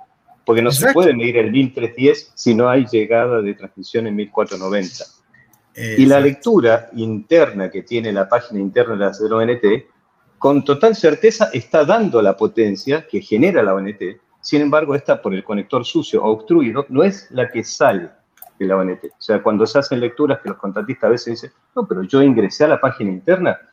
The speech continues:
Speaker 1: y dice ahí dos D B y medio, tres D B", porque esto varía, no es un equipo exacto.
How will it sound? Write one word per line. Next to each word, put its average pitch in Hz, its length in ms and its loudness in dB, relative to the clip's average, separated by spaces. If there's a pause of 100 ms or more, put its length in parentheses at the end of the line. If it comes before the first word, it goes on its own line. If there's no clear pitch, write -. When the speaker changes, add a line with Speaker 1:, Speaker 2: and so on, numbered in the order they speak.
(140)
Speaker 1:
y 110 140 -2
dice 214 340 -2
ahí 143 300 -2
dos 175 180 0
D 123 120 -6
B 135 80 0
y 117 80 -4
medio, 120 420 -6
tres 143 200 -2
D - 60 -16
B", 151 200 -8
porque - 200 -16
esto - 160 -16
varía, 101 300 0
no 90 100 -8
es 98 140 -8
un 95 80 -8
equipo 90 300 -8
exacto. - 400 -6